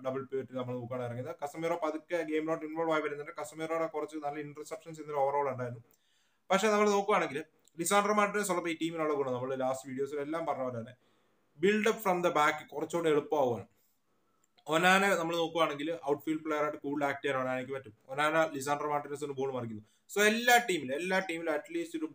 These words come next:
one ball playing ability ഉള്ള, ബോളുമായിട്ട് carry ചെയ്യാൻ എബിലിറ്റി ഉള്ള, press beat ചെയ്ത് passes provide ചെയ്യാൻ കപ്പാസിറ്റി ഉള്ള ഒരു center ബാക്കിന് വേണ്ടി എല്ലാ മോഡേൺ ഡേ കോച്ചുകളും demand ചെയ്യുന്നത് എന്തുകൊണ്ടാണെന്ന് വെച്ചാൽ opponents-ിന്റെ higher of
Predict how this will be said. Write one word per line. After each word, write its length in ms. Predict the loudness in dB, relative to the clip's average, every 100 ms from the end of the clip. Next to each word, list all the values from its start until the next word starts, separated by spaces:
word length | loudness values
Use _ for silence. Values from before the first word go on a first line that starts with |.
| -4
one 320 | 0 0 0 -2
ball 320 | 0 0 -2
playing 240 | 0 0 -2
ability 340 | -4 -4 -4
ഉള്ള, 120 | -4
ബോളുമായിട്ട് 440 | -2 0 2 2 0
carry 400 | 2 4 4 2
ചെയ്യാൻ 200 | 0 0
എബിലിറ്റി 300 | -2 -6 -4
ഉള്ള, 200 | -4 -4
press 260 | -4 -4 -8
beat 300 | -6 -8 -6
ചെയ്ത് 160 | -8 -8 _ _ _ _ _ 4
passes 500 | 10 10 8 -2 -4
provide 440 | -4 2 4 4 4
ചെയ്യാൻ 180 | 0 -2
കപ്പാസിറ്റി 460 | -2 0 0 0
ഉള്ള 160 | -2 0
ഒരു 80 | -2
center 280 | -4 -4 2
ബാക്കിന് 320 | 2 2 -2
വേണ്ടി 180 | -4 -4
എല്ലാ 600 | -4 -2 -2 2 2 2 -8 _ _ -4
മോഡേൺ 340 | 2 4 4
ഡേ 100 | 2
കോച്ചുകളും 540 | 0 0 0 -4 -6 -12 -8
demand 280 | 0 0 2
ചെയ്യുന്നത് 220 | 0 -2
എന്തുകൊണ്ടാണെന്ന് 480 | -2 -2 -2 -2 -4
വെച്ചാൽ 300 | -4 -6 -8 _ _ _ _ _ _ _ _ -2 -2
opponents-ിന്റെ 720 | 2 6 6 6 4 4 2 0 -6 -20 _ _ _ -20 0 4
higher 240 | 6
of 60 | 6